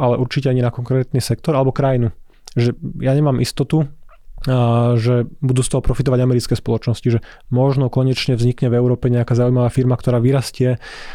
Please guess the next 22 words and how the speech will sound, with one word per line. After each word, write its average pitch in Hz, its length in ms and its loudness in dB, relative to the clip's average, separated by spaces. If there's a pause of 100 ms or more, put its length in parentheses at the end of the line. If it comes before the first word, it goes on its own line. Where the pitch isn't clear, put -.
(120)
a, 117 400 2
na 120 80 2
veľkosť, 120 560 0
ja 113 80 0
neviem, 117 160 0
Amazonu, 120 480 2
Google 120 320 2
alebo 117 160 0
Facebooku. 147 640 0
A - 80 -10
teraz, 120 240 0
že 117 160 0 (800)
áno, 127 240 2
doteraz 127 320 0
sa - 40 0
darilo 127 200 2
dobre 123 320 2
americkým 131 480 0
technologickým 151 480 0
firmám, 160 320 0
ale 123 80 4
že 120 140 0